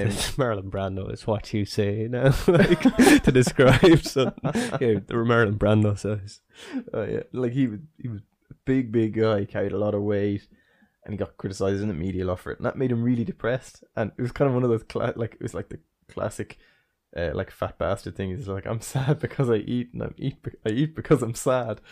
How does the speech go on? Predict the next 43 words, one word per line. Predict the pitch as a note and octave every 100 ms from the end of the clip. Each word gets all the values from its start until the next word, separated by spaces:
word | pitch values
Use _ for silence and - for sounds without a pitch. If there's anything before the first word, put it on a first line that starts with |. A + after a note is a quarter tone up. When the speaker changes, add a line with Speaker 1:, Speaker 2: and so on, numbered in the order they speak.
| - A#2+
Speaker 1:
Yeah. | A2
Speaker 2:
And | A#2+
there |
was | B2
that | C3 D#3
kind | - C3
of |
thing | D3
of, | C3+
like, | A2 G#2+
he | A2+
got | B2 - _ _ _ _
depressed | - - C3+ C3+ -
for | -
being | G#2+ - A#2+
called | A2 G#2 F#2+
fat, | - A2+ G#2 - _ _
and | - G#2
though | G#2
he | G#2 -
ate | A#2 - _ -
when | A#2+
he | A2
was | B2
depressed, | - - A#2 G#2 - - _ - - - - - -
and | A#2+ A2+
so | A#2
he | B2
just | G#2+ B2 -
kinda | - B2+ G#2+ - _ _
just | - -
put | -
on | B2+ C3+ C3
weight | A#2+ A2
and | -
put | B2
on | A#2+ A2+
weight, | A2 G#2+
and | - E2 G#2 _ _ _ _ _ _ -
he | -
became | A#2+ C3+ A#2
really, | D3 D3 A#2 -
like, | G2+ F#2